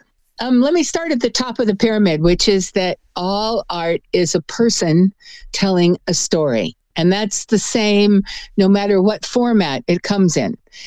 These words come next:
So, and so we look at art. I think a lot of people have trouble with art. I think they think it's somehow mysterious. And in fact, it's a person who was trained to work with color and line,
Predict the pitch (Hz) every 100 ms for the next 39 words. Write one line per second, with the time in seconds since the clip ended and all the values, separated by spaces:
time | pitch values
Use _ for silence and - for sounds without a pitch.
0 | - - 220 - 202 196 196 185 - -
1 | _ _ _ _ - 190 - - 247 233
2 | 254 262 320 240 - 165 151 165 - 226
3 | 247 254 320 311 320 - 277 254 247 233
4 | 294 311 190 151 82 50 - - 180 233
5 | 214 - - - - - 226 311 302 226
6 | - - - 247 233 214 226 214 202 -
7 | 262 262 214 - - - - - - -
8 | - - 196 202 196 - 220 233 151 185
9 | - 202 - 196 - 233 - 170 196 240
10 | _ _ _ - 220 202 196 - 214 226
11 | 226 214 214 202 233 208 - - 190 202
12 | 202 196 196 185 180 180 170 160 190 233